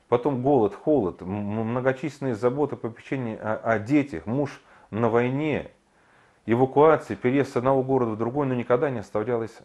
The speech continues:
молитва. Она часто ездила на паломничество в Тро-, в Троицу Сергиеву Лавру, и там в шестьдесят седьмом году, когда дети уже выросли, м,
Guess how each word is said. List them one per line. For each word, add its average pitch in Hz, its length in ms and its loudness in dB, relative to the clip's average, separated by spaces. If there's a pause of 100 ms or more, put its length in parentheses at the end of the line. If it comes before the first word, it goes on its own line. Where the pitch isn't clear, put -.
молитва. 98 580 -8 (1300)
Она 147 420 4 (440)
часто 123 340 2
ездила 117 280 2
на 110 100 -2
паломничество 117 520 0
в - 40 -14
Тро-, 107 160 -4
в 92 100 -12
Троицу 107 380 -2
Сергиеву 87 440 -2
Лавру, 127 500 -2 (580)
и 101 100 0
там 147 320 2
в - 80 -12
шестьдесят 101 460 -6
седьмом 101 360 -6
году, 98 300 0
когда 92 300 -2
дети 120 260 -6
уже 82 240 -6
выросли, 98 640 -2 (380)
м, 76 300 -14